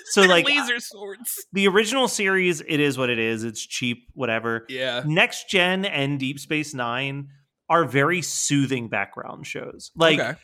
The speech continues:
Speaker 1: I could see myself getting to a point where, like, right now,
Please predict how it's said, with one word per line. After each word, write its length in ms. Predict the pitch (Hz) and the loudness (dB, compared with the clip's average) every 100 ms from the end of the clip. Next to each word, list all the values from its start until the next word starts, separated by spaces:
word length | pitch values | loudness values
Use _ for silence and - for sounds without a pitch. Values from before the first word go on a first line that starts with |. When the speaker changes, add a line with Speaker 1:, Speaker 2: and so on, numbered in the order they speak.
| _ _ | _ _
Speaker 1:
I 200 | 175 196 | 2 2
could 280 | 202 - 214 | 0 -2 -2
see 340 | - - 170 175 | -2 -2 -2 -2
myself 640 | 170 175 160 202 185 - | -2 -4 -4 -2 -2 -2
getting 360 | 151 143 147 147 | -2 0 -2 -4
to 160 | 160 | -4
a 60 | 139 | -4
point 400 | - 135 135 139 | -6 -8 -8 -8
where, 240 | 143 131 123 | -6 -4 -2
like, 220 | 120 - | -2 0
right 200 | 202 202 | -2 0
now, 580 | 165 165 165 170 151 | 0 0 0 -4 -8